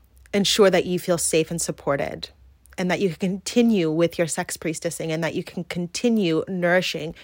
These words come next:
your stripper business. You have a business. This is a business, babe. And I'm gonna share with you in another episode how to run this properly in full alignment to you. And so before I get into these ways in which you can support yourself,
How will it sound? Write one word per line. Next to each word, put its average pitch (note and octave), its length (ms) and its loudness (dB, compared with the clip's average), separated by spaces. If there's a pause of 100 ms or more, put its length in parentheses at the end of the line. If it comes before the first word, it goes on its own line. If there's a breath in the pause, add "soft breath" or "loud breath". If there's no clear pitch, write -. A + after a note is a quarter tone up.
your F3+ 160 2
stripper F3+ 320 -2
business. - 560 -8 (260 soft breath)
You G3 100 0
have F3+ 200 0
a F#3 40 0
business. G3 420 -2
This F#3+ 240 -2
is F#3+ 80 0
a F#3 60 0
business, G3+ 400 0
babe. - 300 -12 (640 loud breath)
And F#3 100 0
I'm G3 80 2
gonna F#3+ 160 2
share F3+ 240 4
with F#3 220 0
you D#3+ 180 6
in F3 140 2
another D#3+ 300 0
episode D#3+ 460 -4
how F#3 220 2
to D#3+ 100 2
run D3+ 260 0
this - 400 -8 (100)
properly C3 480 -4 (500)
in E3+ 240 0 (260 loud breath)
full G#3+ 260 6
alignment E3+ 420 2 (380)
to F#3+ 140 -2
you. D3 340 0 (720 loud breath)
And F#3+ 100 -2
so - 340 2 (200)
before A3 280 6
I B3+ 60 6
get B3 160 4
into A3 220 0
these F#3 200 -2
ways E3+ 380 2
in F3+ 80 -2
which E3 220 0
you F#3 60 -6
can E3+ 140 -8
support - 460 0
yourself, - 580 -4